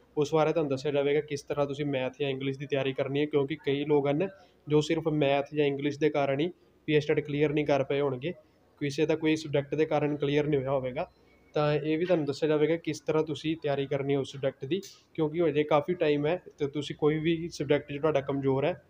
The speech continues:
ਉਸ ਨੂੰ ਆਪਣਾ ਸਟਰੋਂਗ ਕਰ ਸਕਦੇ ਹੋ। ਕੋਈ ਤੁਹਾਨੂੰ tension ਲੈਣ ਦੀ ਗੱਲ ਨਹੀਂ ਹੈ।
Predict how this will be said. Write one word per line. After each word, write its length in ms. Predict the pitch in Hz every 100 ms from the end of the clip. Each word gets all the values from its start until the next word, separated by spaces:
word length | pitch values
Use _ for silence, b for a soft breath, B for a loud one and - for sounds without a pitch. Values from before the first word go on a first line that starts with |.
| _ 151
ਉਸ 140 | 143
ਨੂੰ 100 | 156
ਆਪਣਾ 200 | 147 151
ਸਟਰੋਂਗ 360 | 151 139 135 131
ਕਰ 180 | 135
ਸਕਦੇ 260 | 123 139 147
ਹੋ। 40 |
ਕੋਈ 200 | 151 147
ਤੁਹਾਨੂੰ 520 | 143 147 127 135 131 -
tension 360 | 139 143 147 147
ਲੈਣ 120 | 143
ਦੀ 120 | 143
ਗੱਲ 240 | 143 135
ਨਹੀਂ 160 | 135
ਹੈ। 80 | 139